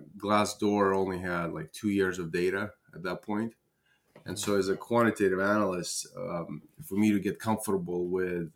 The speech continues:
betting on something like that with two years of history really came down to the,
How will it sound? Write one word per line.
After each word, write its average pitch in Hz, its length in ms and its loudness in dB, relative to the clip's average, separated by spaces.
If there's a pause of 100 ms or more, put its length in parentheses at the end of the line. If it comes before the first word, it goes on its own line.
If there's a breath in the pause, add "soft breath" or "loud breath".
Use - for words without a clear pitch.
(120)
betting 98 420 0
on 87 440 -4 (240)
something 90 360 -8
like 90 180 -4
that 90 360 -4 (120)
with 85 260 -6 (140)
two 101 160 -2
years 90 220 0
of 82 100 -8
history 113 480 -4 (680 soft breath)
really 98 640 2 (280)
came 104 220 0
down 98 360 2
to 92 580 -2 (460)
the, 92 440 -6